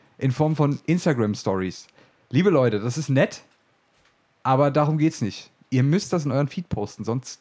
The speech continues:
zählt das leider nicht, äh, als Beitrag,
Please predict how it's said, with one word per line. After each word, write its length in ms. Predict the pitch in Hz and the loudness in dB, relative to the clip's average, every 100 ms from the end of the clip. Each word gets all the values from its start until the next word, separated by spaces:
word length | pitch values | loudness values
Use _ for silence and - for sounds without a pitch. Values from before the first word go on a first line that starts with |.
| _ | _
zählt 340 | - 151 190 | -4 -2 -2
das 160 | 156 - | -4 -4
leider 400 | 110 131 180 180 | 0 0 2 0
nicht, 340 | 147 190 - _ _ _ _ _ _ _ | 0 -2 -6 _ _ _ _ _ _ _
äh, 600 | 127 139 143 147 143 147 135 _ _ | 0 2 4 4 4 2 -2 _ _
als 680 | 123 131 139 143 - - - | 2 4 4 0 -8 -14 -8
Beitrag, 680 | 123 139 147 - 107 160 | 0 0 0 0 2 0